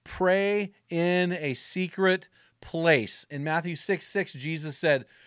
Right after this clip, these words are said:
"When you pray, go into your room, close the door, and pray to your Father who is unseen. Then your Father who sees what is done in secret will reward you."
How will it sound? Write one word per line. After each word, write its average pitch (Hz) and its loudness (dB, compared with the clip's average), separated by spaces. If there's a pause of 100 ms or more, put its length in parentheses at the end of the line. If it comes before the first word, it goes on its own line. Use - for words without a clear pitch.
(160)
"When 170 2
you 233 0
pray, 165 0
go 165 2
into 220 0
your 208 4
room, 135 -4 (220)
close 185 4
the 180 -8
door, 139 0 (200)
and 131 -8
pray 175 -2
to 190 -2
your 202 2
Father 180 2
who 175 2
is 165 0
unseen. 151 -2 (240)
Then 160 0
your 214 4
Father 190 4
who 175 0
sees 180 -4
what 170 -2
is 147 -4
done 165 -2
in 151 -4
secret 143 -2 (260)
will 170 2
reward 160 -2
you." 104 -6